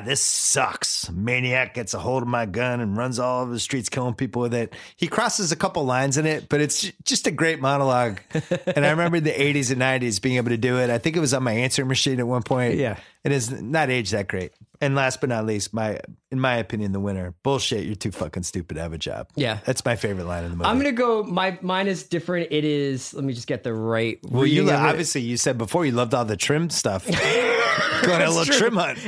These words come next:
Speaker 2: Any, any mention of the word trim. And then when, uh, Reggie says, "You said bullshit and experience is all it takes, right?" "Right."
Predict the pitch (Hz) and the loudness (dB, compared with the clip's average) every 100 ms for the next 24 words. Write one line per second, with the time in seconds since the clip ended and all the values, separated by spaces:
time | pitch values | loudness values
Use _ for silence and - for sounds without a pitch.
0 | - 226 294 254 247 233 254 233 214 226 | 0 2 2 0 0 0 2 2 0 0
1 | 214 196 190 170 - 185 180 185 - - | 0 2 2 0 -2 -2 0 -4 -10 -20
2 | - - 170 180 175 175 175 170 165 160 | -14 -4 0 2 2 0 0 0 2 2
3 | 151 147 147 165 175 - 170 147 135 - | 2 2 0 0 -2 0 0 0 -2 -6
4 | - - - _ 156 - 170 135 165 160 | -12 -20 -20 _ -2 0 0 0 0 0
5 | 170 143 - - 151 151 135 135 143 139 | 0 0 -2 0 2 2 2 2 2 2
6 | 160 143 139 135 139 143 143 _ 110 127 | 0 0 0 0 2 0 -4 _ -2 0
7 | 117 | 0